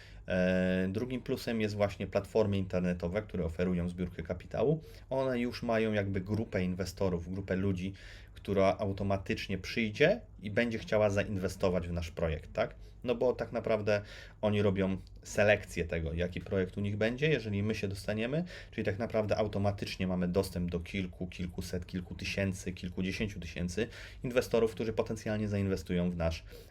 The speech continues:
w nasz projekt. Minusy? No, wymagania platformy, e, są takie, że nawet jeżeli się dostaniemy, to do, nawet do trzydziestu procent planowanego,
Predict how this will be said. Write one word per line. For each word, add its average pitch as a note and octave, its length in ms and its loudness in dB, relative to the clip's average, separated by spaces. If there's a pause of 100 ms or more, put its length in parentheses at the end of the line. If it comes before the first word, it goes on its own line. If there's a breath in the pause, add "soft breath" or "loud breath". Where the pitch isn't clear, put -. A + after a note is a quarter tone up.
(100)
w F#2 40 -6
nasz E2 220 -2
projekt. E2 480 -2 (440 loud breath)
Minusy? A#2+ 500 2 (520 loud breath)
No, A#2+ 200 2
wymagania A#2 520 4
platformy, G2+ 760 4 (140)
e, F2+ 800 2
są F#2+ 200 -4
takie, G2 520 2 (480 loud breath)
że F2+ 580 4 (180)
nawet G#2 340 4
jeżeli A2 240 0
się G#2+ 100 -4
dostaniemy, G2 640 -2 (120)
to F2+ 240 4
do, F#2 320 4
nawet A2 280 4
do G2+ 100 2
trzydziestu G2 440 -4
procent F2+ 520 0 (340)
planowanego, F#2+ 760 2